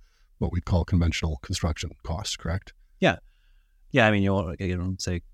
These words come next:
Speaker 2: quote me on the numbers, but I, in ranging, if you're looking at just, you know, framing, I think we're finding somewhere between forty to sixty dollars a square foot for framing, and then turnkey, we're looking at anywhere from a hundred to a hundred seventy-five dollars a square foot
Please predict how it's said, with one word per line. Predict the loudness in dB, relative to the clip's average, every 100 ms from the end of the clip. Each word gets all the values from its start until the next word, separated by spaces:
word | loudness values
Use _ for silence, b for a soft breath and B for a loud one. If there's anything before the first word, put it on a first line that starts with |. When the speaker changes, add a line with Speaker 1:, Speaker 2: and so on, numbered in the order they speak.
| -4
Speaker 2:
quote | 0 2
me | 2
on | 4
the | 4
numbers, | 4 2 0 0
but | 0
I, | -2
in | -2 -2 -2 -4 0
ranging, | 2 4 4 4 2
if | 2
you're | 2
looking | 2 0 0
at | 0 0
just, | -2 -2 -4
you |
know, | -4
framing, | -2 2 4 4 2 0 -6 -20 -20 -20 -8
I | -2
think | 0
we're | 0 2
finding | 2 4 2
somewhere | 0 -2 -2
between | -6 -6 -4 -4
forty | -4 -2 2
to | 2 2
sixty | 0 -2 -2
dollars | 2 4 4 2 -2 -6 -8
a |
square | -4 0 0
foot | 0 -2
for | -2 0
framing, | 2 4 4 4
and | 4
then | 4 2 -2
turnkey, | -2 -2 -2 0 2 2
we're | 2 2
looking | 2 2 2
at | 2 0 0
anywhere | 2 2 4 2 0
from | 0 0
a | 0
hundred | 0 0 2 0
to | 2
a | 2
hundred | 2 0
seventy-five | 0 -2 -2 -2 -2 -2
dollars | 0 0 0 -2
a | -4
square | -4 -2 -2
foot | -2 -4